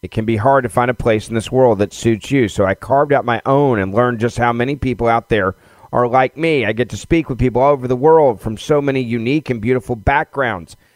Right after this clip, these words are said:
and I hope I incorporate some of our stories into my work.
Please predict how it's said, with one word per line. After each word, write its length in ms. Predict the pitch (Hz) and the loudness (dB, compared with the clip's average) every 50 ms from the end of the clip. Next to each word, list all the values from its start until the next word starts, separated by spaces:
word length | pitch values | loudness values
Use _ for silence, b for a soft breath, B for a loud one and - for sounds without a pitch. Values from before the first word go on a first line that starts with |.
| _ _ _ - | _ _ _ -6
and 80 | 107 | -4
I 80 | 117 120 | -2 0
hope 220 | 131 165 170 - | 2 0 2 2
I 100 | 160 143 | 0 -2
incorporate 560 | 135 123 - - 170 165 - - 139 123 110 | -2 -4 -4 0 0 0 2 2 0 -2 -2
some 220 | - - 147 151 151 | -2 -2 -2 0 0
of 80 | 127 | 0
our 120 | 131 123 117 | 0 0 -2
stories 480 | - - - 160 165 143 123 113 98 98 | -2 -4 -2 0 2 2 2 0 0 -2
into 240 | 107 107 - 117 110 | -6 -6 -4 -4 -2
my 160 | 107 101 104 | 0 0 0
work. 480 | 95 104 120 117 98 - - - - | 2 2 2 2 2 -2 -4 -14 -20